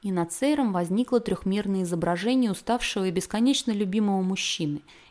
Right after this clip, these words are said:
Его черные глаза вглядываются в меня, руки, кажется, дрожат, а с губ срывается «Прости меня». Молча начинаю плакать. «Ари, Ариадна, я... Прости».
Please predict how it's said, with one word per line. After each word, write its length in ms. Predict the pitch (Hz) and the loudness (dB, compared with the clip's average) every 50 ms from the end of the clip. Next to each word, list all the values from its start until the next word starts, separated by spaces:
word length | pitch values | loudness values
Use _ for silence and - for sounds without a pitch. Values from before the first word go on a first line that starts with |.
| _ - | _ -6
Его 180 | 170 170 180 | -4 -4 -2
черные 400 | 185 - - 214 208 196 196 185 | -2 0 0 0 2 2 0 0
глаза 440 | 175 185 185 185 185 190 226 240 240 | 2 2 2 2 2 2 2 2 2
вглядываются 720 | 214 170 175 180 208 226 196 196 190 190 196 190 196 - 208 | 0 0 0 2 2 2 2 2 2 2 2 0 0 -2 -2
в 60 | 196 | 0
меня, 420 | 196 208 214 214 208 196 170 156 - - - - - _ _ - | 0 0 0 0 0 0 0 0 -2 -6 -18 -20 -20 _ _ -8
руки, 280 | 190 190 208 208 - 220 | -4 -4 -4 -4 -4 -6
кажется, 460 | - - 214 208 208 202 - - 214 | -2 -2 -2 -2 -4 -6 -6 -6 -4
дрожат, 500 | 190 208 214 220 214 196 175 151 - - - - - - - - - | -2 -2 -2 -2 0 0 -2 -4 -4 -6 -12 -20 -20 -20 -14 -6 -2
а 120 | 175 180 | -2 0
с 40 | 190 | 0
губ 180 | 180 226 233 | 0 0 0
срывается 760 | - - 226 214 208 214 220 220 220 208 - - - 190 175 - - - _ _ _ _ - | 0 2 2 4 4 6 6 6 4 4 4 2 2 0 -2 -6 -10 -20 _ _ _ _ -2
«Прости 400 | - 180 175 - - - 233 226 | 0 0 0 0 0 0 2 4
меня». 320 | 214 180 151 147 139 143 - - _ _ _ _ _ _ _ _ _ _ _ _ _ - | 4 4 4 2 2 -2 -6 -14 _ _ _ _ _ _ _ _ _ _ _ _ _ -4
Молча 340 | 175 180 202 220 - - 240 | -2 -2 -2 -2 0 0 0
начинаю 540 | 226 214 - - 196 180 175 180 180 180 180 | 0 0 -2 -2 -2 0 0 0 0 0 -2
плакать. 500 | - 185 180 170 151 - - - - - _ _ _ _ _ _ _ _ - - _ _ _ _ _ _ _ _ _ _ - | -2 -2 -2 -2 -2 -4 -10 -18 -20 -20 _ _ _ _ _ _ _ _ -20 -20 _ _ _ _ _ _ _ _ _ _ -8
«Ари, 360 | - 190 190 185 160 147 - - - _ _ _ _ _ _ _ _ _ _ _ _ - | -4 -2 -2 0 -2 -2 -6 -8 -16 _ _ _ _ _ _ _ _ _ _ _ _ -2
Ариадна, 560 | - 180 185 202 214 220 214 180 151 160 151 | 2 2 4 6 6 6 6 6 4 4 4
я... 360 | 147 147 151 180 196 202 202 - - _ _ _ _ _ _ _ _ _ | 4 4 4 4 2 2 0 -4 -12 _ _ _ _ _ _ _ _ _
Прости». 600 | - - 202 196 - - - - - 175 147 - | -2 -2 0 0 0 -2 -4 -4 -4 -4 -4 -4